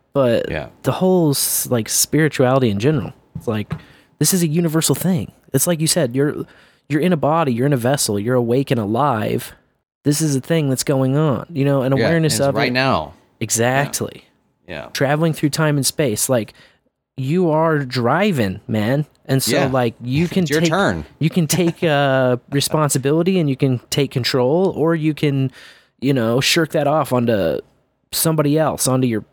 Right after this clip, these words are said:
Speaker 1: uh, family, onto your friends, onto society at large, onto
Speaker 2: Right.
Speaker 1: political parties, onto the guy on T V. But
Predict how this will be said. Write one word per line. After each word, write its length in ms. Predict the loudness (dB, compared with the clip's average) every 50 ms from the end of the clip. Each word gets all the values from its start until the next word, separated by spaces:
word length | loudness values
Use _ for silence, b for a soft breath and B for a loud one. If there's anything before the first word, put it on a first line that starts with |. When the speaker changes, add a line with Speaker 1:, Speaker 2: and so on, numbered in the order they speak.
| _ _ _ _ _ _ -4
Speaker 1:
uh, 260 | -2 -2 -2 -2 -4
family, 560 | -6 -4 -2 -2 0 2 2 0 0 0 0
onto 180 | 0 0 0 0
your 100 | -2 -2
friends, 420 | -2 0 0 0 0 0 0 0
onto 180 | 0 0 2 0
society 520 | 0 0 0 0 0 0 0 0 0 0
at 80 | 0 0
large, 440 | 0 0 0 0 0 -2 -4 -4 -2
onto 380 | -2 -2 0 0 0 0 0 0
Speaker 2:
Right. 100 | 0 0
Speaker 1:
political 520 | 0 0 0 0 0 0 0 0 -2 -2
parties, 600 | -2 -4 -2 0 0 0 0 -2 -4 -6 -4 -2
onto 680 | -2 -2 -2 0 0 -2 0 0 0 0 -2 -2 -2
the 100 | -2 -2
guy 220 | 0 0 0 0 0
on 100 | 0 0
T 180 | 0 0 0
V. 280 | 2 2 0 0 -2 B B B B B B B B B B B B _ _
But 440 | -4 -2 0 0 0 0 -2 -4 -6